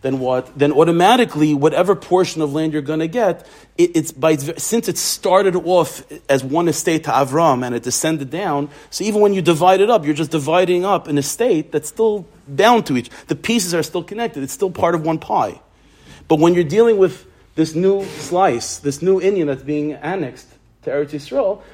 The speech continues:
that annexation is never seen as one collective estate that's being divided up. Th-, this, uh,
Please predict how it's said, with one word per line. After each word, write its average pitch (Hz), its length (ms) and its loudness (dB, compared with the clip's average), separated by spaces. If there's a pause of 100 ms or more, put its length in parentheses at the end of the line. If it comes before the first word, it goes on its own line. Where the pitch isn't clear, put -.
(160)
that 247 220 2
annexation 240 960 -2 (580)
is 202 180 0
never 233 260 2
seen 294 380 4
as 165 140 -2
one 175 260 0
collective 170 440 -2
estate 147 320 0
that's 143 160 -2
being 139 180 0
divided 120 480 -2
up. 95 260 -10 (460)
Th-, 214 140 -6
this, 214 260 -4
uh, 220 180 -10